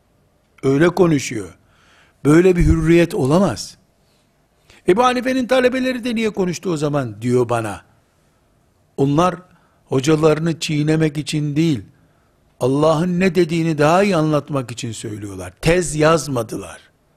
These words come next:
Sen ispat edip, tezini ispat edip, şöhret kazanmak, maaş bordurana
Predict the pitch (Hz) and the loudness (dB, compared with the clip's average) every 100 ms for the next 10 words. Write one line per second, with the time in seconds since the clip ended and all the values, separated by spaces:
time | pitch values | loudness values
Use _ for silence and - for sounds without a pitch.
0 | _ _ - 147 160 175 175 - _ _ | _ _ -8 -2 0 0 -2 -12 _ _
1 | _ _ _ - 151 143 - - 185 180 | _ _ _ -4 -2 -2 -6 0 2 2
2 | 175 160 139 139 - _ - 147 135 151 | 0 -4 -4 -6 -8 _ -6 -4 -2 -2
3 | 165 143 131 - 175 170 156 143 165 208 | -2 -4 -6 -2 0 0 -2 -2 0 -2
4 | - _ _ _ - - 151 143 180 185 | -8 _ _ _ -12 0 2 4 2 0
5 | - 147 151 143 143 175 175 _ _ _ | -2 -2 0 -2 -2 -4 -6 _ _ _
6 | _ - 131 175 170 156 151 151 151 151 | _ -4 0 0 -2 0 2 2 0 -2
7 | 151 175 180 | 0 -2 -4